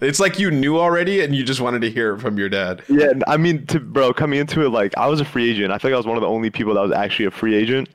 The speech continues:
Speaker 1: Yeah.
Speaker 2: So I was like, Damn, like, I'm in a moment where, you know, Call of Duty's changing, the league's changing, there's new franchises coming in, all of that, like,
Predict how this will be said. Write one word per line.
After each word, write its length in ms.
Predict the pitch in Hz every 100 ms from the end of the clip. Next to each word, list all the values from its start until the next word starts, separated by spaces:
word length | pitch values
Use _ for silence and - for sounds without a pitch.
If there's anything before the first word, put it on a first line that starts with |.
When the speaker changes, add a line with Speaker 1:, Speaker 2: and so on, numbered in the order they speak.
| -
Speaker 1:
Yeah. 300 | 101 90 78 - _ -
Speaker 2:
So 420 | 120 113 113 98 - - - _ _ _ _
I 160 | - 127
was 120 | 139
like, 220 | 123 104 107
Damn, 260 | 117 104
like, 320 | 101 98 - - _ _ -
I'm 140 | 113 117
in 80 |
a 520 | 110 101 92 - _ 107
moment 480 | 113 120 113 98 95
where, 440 | 104 101 95 87 -
you 80 | 98
know, 140 | 92
Call 240 | - 120 107
of 40 |
Duty's 180 | 107 98
changing, 500 | - 117 110 98 95
the 80 | 92
league's 280 | 104 101 -
changing, 360 | 107 101 95
there's 140 | 95 95
new 100 | 95
franchises 460 | 98 92 98 90
coming 240 | - 101 101
in, 60 |
all 180 | 82 98
of 60 | 95
that, 200 | 101 92
like, 260 | 87 90